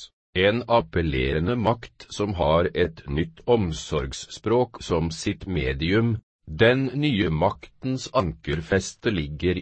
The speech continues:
i de endrede premissene for velferdsprofesjonenes yrkesutøvelse og har en formende kraft på profesjonsutøverne.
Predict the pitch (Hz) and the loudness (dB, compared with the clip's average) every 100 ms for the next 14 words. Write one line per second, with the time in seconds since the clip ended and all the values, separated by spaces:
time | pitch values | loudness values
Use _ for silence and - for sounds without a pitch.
0 | - 85 80 123 107 85 65 76 69 80 | -4 -2 0 0 0 -2 -2 -4 -4 -6
1 | - 107 107 113 - 104 110 - 76 76 | -2 -2 0 -2 -2 -2 -2 0 0 2
2 | 87 80 60 - 69 64 - - - 80 | 2 0 -4 -6 -6 -6 -12 -16 -8 -10
3 | - 85 80 95 98 104 76 85 - - | -6 -6 -4 -2 -2 -2 -2 -2 -4 -4
4 | 135 - - - 71 - - 80 76 - | -4 -4 -14 -12 -10 -12 -8 -6 -6 -4
5 | 92 92 87 76 - 104 - 101 82 - | 2 2 2 -4 0 -2 2 -2 -2 -4
6 | 71 71 76 90 85 - 95 76 85 87 | -2 -2 -4 -4 -6 -2 -2 0 -2 -2
7 | 95 - 90 - - - - 101 98 95 | -2 2 2 2 -14 -20 -6 2 2 2
8 | - 92 85 104 - 85 78 76 - - | -2 -6 -2 -2 -2 -4 -4 -6 -10 -6
9 | 82 76 - 92 92 80 80 73 | -6 -6 -4 2 2 4 2 2